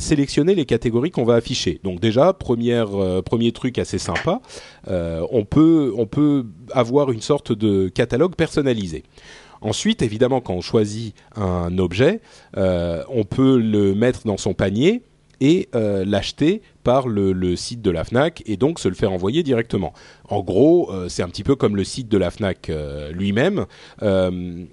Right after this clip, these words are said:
sauf que ça, ça se fait sur son téléphone pour du shopping, euh, en vacances ou quand on n'est pas à la maison.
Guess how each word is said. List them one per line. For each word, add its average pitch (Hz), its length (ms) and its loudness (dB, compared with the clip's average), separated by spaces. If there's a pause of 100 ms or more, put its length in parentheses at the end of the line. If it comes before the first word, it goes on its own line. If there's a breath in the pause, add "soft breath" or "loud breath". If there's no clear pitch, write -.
(160)
sauf 110 320 0
que 151 380 4
ça, 95 200 -2
ça 95 320 -4
se - 60 -4
fait 139 120 0
sur - 180 -2
son 101 100 -4
téléphone 98 400 -2
pour 95 160 -6
du 85 80 -8
shopping, 101 580 -4
euh, 80 320 -4
en 85 340 -6
vacances 78 580 -10
ou 73 80 -12
quand 98 180 -8
on 76 60 -12
n'est 85 80 -8
pas 107 140 0
à - 20 2
la 85 100 -2
maison. 101 320 -2